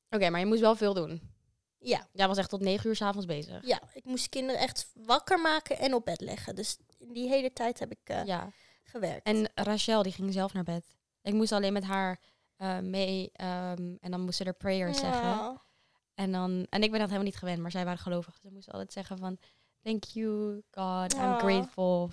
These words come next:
Speaker 1: for this."
Speaker 2: Ik vind dat ook wel weer schattig. Ik weet
Speaker 1: Ik
Speaker 2: niet of ik
Speaker 1: ook.
Speaker 2: jou dit ooit verteld heb. Ik moest Pampoes voorlezen in het Duits.
Speaker 1: <laughs>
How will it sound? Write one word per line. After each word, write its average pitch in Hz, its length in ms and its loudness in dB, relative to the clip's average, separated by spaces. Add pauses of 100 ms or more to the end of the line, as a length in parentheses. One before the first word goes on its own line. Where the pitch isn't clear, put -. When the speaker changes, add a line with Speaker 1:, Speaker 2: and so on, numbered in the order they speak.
Speaker 1:
for 175 180 -6
this." 170 280 -2
Speaker 2:
Ik 170 160 -6
vind 269 220 -2
dat 254 100 -2
ook 247 60 -4
wel 254 120 0
weer 233 120 -2
schattig. - 500 -8 (320)
Ik 285 100 -10
weet - 20 -16
Speaker 1:
Ik 403 60 8
Speaker 2:
niet 494 100 6
of 466 60 4
ik 440 60 4
Speaker 1:
ook. 196 60 2
Speaker 2:
jou 330 120 8
dit 294 160 0
ooit 277 140 6
verteld 233 300 -2
heb. 185 180 -6 (220)
Ik 262 180 -6
moest 320 240 -6
Pampoes 247 540 -4
voorlezen 233 540 0
in 208 60 0
het 196 160 -6
Duits. - 500 -4 (580)
Speaker 1:
<laughs> - 220 -12